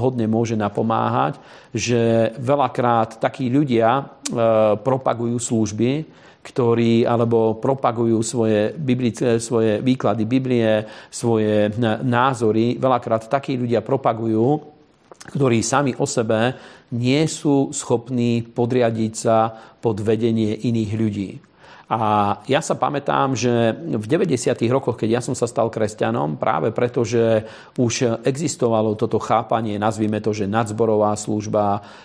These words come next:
čo, e, zase niektorí takým spôsobom, aj pred chvíľou, aj v tej prvej otázke sme sa k tomu vyjadrovali, niektorí takým spôsobom to reprezentovali,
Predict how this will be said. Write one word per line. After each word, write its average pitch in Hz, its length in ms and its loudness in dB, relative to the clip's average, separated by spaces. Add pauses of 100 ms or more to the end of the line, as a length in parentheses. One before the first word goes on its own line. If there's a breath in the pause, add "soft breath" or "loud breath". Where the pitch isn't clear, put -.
čo, 107 560 2
e, 123 320 -4
zase 117 400 -2
niektorí 117 480 -2
takým 117 320 -2
spôsobom, 110 480 -2
aj 107 160 -2
pred 117 160 -2
chvíľou, 107 320 0
aj 110 160 0
v - 160 -8
tej 104 80 0
prvej 117 240 2
otázke 117 320 -2
sme 117 160 -4
sa 101 160 -4
k - 80 -10
tomu 107 160 -4
vyjadrovali, 110 800 -2 (320 loud breath)
niektorí 120 400 0
takým 120 320 -2
spôsobom 123 560 -2
to 117 160 0
reprezentovali, 117 960 -2